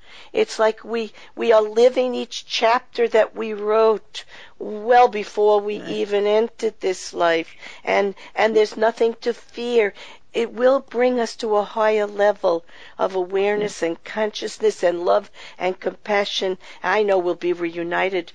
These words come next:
Speaker 1: with some of the friends that you've lost. You've lost all of them, right?
Speaker 2: Well, they were, I mean, well, no, no. And, um,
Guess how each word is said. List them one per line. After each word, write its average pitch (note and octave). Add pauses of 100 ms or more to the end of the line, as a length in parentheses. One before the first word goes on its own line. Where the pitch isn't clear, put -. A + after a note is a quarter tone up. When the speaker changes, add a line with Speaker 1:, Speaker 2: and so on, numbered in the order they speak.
(280)
Speaker 1:
with E3+
some G3
of F#3
the E3+
friends F#3
that -
you've -
lost. F3
You've -
lost A3+
all A3
of C#4+
them, C#3 (840)
right? F#3
Speaker 2:
Well, C#4
they G#4+
were, A#4
I -
mean, D#4+ (320)
well, D5+ (800)
no, F#4+
no. F#4
And, E4+ (580)
um, D#4